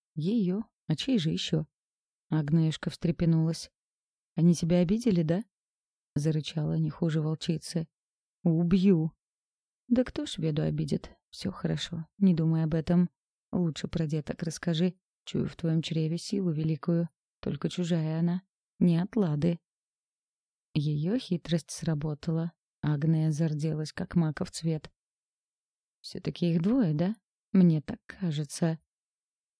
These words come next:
«Верно мыслишь, но не бойся, я рядом буду». Но дочка смутилась пуще прежнего, торопливо перевела разговор на другое. Стала расспрашивать, не обижал ли кто Алену в пути.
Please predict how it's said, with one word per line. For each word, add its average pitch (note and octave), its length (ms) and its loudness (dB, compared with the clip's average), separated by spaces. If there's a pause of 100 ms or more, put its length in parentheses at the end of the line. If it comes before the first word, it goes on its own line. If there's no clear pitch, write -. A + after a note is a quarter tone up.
«Верно F3 440 6
мыслишь, E3 640 0
но F3+ 160 4
не E3+ 160 4
бойся, D#3+ 380 -2
я G#3+ 240 0
рядом E3 280 2
буду». E3+ 300 0 (800)
Но E3+ 160 -2
дочка D#3 380 -6
смутилась D#3+ 560 -2
пуще - 300 -6
прежнего, E3+ 640 -2 (140)
торопливо E3 540 -2
перевела D#3+ 400 -2
разговор D#3 420 -4
на E3+ 100 2
другое. D#3+ 500 0 (360)
Стала D#3 320 0
расспрашивать, D#3 760 -4
не F3+ 180 4
обижал D#3+ 400 -2
ли E3+ 180 2
кто D#3 260 -2
Алену D#3+ 360 2
в - 120 -10
пути. E3+ 440 -4